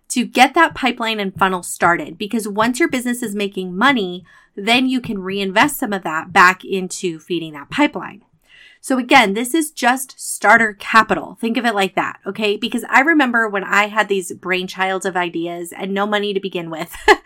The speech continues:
<laughs> how I would just sit around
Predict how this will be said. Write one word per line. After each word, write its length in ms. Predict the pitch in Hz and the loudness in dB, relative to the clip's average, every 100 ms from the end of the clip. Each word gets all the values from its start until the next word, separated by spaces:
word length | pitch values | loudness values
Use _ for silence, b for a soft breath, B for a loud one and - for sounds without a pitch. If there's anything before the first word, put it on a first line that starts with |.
| - | -16
<laughs> 380 | - - - - | -16 -18 -20 -2
how 240 | 285 269 - | 6 6 8
I 320 | 233 247 262 | 8 8 8
would 200 | 262 240 | 0 -2
just 360 | 247 247 - - | -2 -4 -10 -10
sit 280 | - 285 | 0 2
around 480 | 349 269 233 220 214 | 4 4 2 2 -4